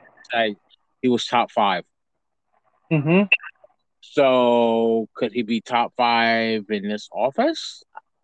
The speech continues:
Speaker 1: I think so. With Amari Cooper, Elijah Moore, and Nick Chubb, I, I think it's gonna be, it's gonna be, uh, top five year for Deshaun.
Speaker 2: It's very possible.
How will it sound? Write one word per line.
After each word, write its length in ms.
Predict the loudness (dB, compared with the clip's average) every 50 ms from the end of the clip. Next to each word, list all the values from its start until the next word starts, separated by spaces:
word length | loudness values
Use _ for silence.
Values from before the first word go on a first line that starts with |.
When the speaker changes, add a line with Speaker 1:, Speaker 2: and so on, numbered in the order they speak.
| _ _ _ -20 _ _ _ _ _ _ _ _ _ _ _ _ _ _ _ -2
Speaker 1:
I 140 | 0 0 0
think 300 | 0 2 2 2 2 0
so. 360 | 0 2 2 4 4 2 0
With 280 | 0 -2 0 0 2 2
Amari 480 | 2 2 2 2 4 4 2 2 0 -2
Cooper, 580 | -2 -2 -2 -2 0 0 2 2 2 2 0 0
Elijah 420 | 0 2 2 2 2 0 0 -2
Moore, 400 | -2 0 0 2 2 2 2 2 2
and 100 | 2 2
Nick 180 | 0 0 -2 -4 -8
Chubb, 280 | -4 0 0 0 0 _ _ _ -8
I, 280 | -4 -2 0 0 0
I 280 | 0 2 2 2 0 0 0
think 200 | -2 -4 -2 -2
it's 120 | -4 -4
gonna 240 | -2 -2 -2 -2 -2
be, 400 | -2 0 0 0 0 -2 -4 -8 _ _ _ _ _ _ _ _ _
it's 100 | _ _ -6
gonna 220 | -4 -2 -2 0
be, 680 | 0 0 0 0 -2 -2 -2 -2 -4 -4 -4 -6 -8 -8
uh, 280 | -6 -4 -2 -2 -2 -4 -4
top 280 | -2 0 0 0 -2 _ _ -2
five 420 | 0 2 2 2 2 0 0 0 2
year 280 | 2 2 4 2 0 -2 -2
for 300 | 0 2 2 2 2 0
Deshaun. 520 | -2 -4 -4 -2 -2 -2 -2 -2 -4 -6 -10 _ _ _ _ _ _ _ _ _ _ _ _ _ _ -20 -20 -20 _ _ _ -2
Speaker 2:
It's 160 | 0 0 2
very 300 | 4 6 6 8 6 6
possible. 680 | 4 6 6 8 8 6 4 -2 -16 -12 -6 -4 -4 -4